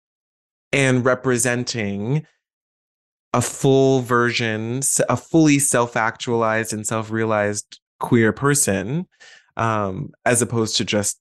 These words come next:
the archetype. And so, yeah, you know, if I get a movie out of it, great. If I get a husband out of it,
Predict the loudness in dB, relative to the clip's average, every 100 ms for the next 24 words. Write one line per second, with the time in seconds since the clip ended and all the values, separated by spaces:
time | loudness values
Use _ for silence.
0 | -4 0 0 0 -4 -4 -4 -6 -10 _
1 | 0 2 4 4 4 4 4 4 4 2
2 | 0 -2 -2 -2 -2 0 -2 0 -2 -2
3 | -2 -2 0 2 0 -2 -4 -4 _ _
4 | _ _ 0 2 2 0 -2 -10 _ -4
5 | -2 0 0 0 0 0 -2 -2 -2 -2
6 | -2 -2 -4